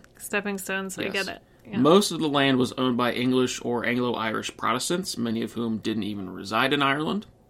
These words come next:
Speaker 1: Wow.
Speaker 2: So, absentee landlords. Um, and the landowners, they divided their holdings up into small farms and lent the land to poor tenant farmers who were practically all native Irish.
Speaker 1: Wow.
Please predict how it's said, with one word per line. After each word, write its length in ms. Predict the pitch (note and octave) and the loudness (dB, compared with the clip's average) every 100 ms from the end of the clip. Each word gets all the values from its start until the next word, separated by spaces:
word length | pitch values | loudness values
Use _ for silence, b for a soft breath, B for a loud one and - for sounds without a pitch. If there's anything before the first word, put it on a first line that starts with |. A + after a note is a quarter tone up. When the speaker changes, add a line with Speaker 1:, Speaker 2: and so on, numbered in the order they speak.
| - | -16
Speaker 1:
Wow. 380 | G3+ F3+ F#3 G3 - - - | -6 -4 -4 -8 -12 -20 -18
Speaker 2:
So, 340 | - - - F#2+ _ - - | -10 -8 -8 -10 _ -8 -4
absentee 340 | A2+ A#2+ A2 | -4 -4 -4
landlords. 540 | G#2+ G#2 G#2 G#2 - - B B B B B B B B B B B - - | -4 -4 -4 -6 -6 -14 B B B B B B B B B B B -12 0
Um, 440 | B2+ A#2+ A2+ G#2+ - _ _ - _ - | 2 4 2 -2 -10 _ _ -20 _ -2
and 80 | C3+ | 2
the 40 | |
landowners, 480 | C#3+ E3+ F3 E3 C#3 A#2 | 4 6 6 6 2 0
they 120 | C#3 C3+ | 2 4
divided 480 | C3 D3 F#3 G3+ | 6 6 8 6
their 120 | D#3+ D3 | 8 6
holdings 480 | - D3+ D#3 D3+ | 6 6 6 4
up 160 | C3 - | 2 0
into 160 | C3 A#2+ | 0 0
small 380 | - A#2+ A#2+ B2 | 0 0 0 -2
farms 600 | - A#2+ A#2+ B2+ B2 - | -2 0 2 2 0 -2
and 280 | A2 G#2 G#2+ | -6 -6 -4
lent 180 | B2 A#2 | -4 -4
the 80 | A2+ | -4
land 260 | A2+ A2+ | -2 -4
to 80 | A#2 | -6
poor 240 | A2 B2 A#2 | -6 -4 -4
tenant 360 | - B2+ C3+ | -2 -2 -2
farmers 420 | - C3 B2+ C3 B2+ | 0 0 2 0 0
who 100 | A2+ | -2
were 180 | A2+ G#2+ | -2 -6
practically 520 | _ - A2+ - G#2+ | _ -4 -4 -4 -6
all 200 | G#2+ A2+ | -4 -4
native 280 | G#2+ G#2 G2+ | -4 -4 -4
Irish. 420 | F2 A2 - - _ _ _ _ _ _ | -4 -4 -8 -12 _ _ _ _ _ _
Speaker 1:
Wow. 280 | A3 F#3 F#3 | -6 -4 -4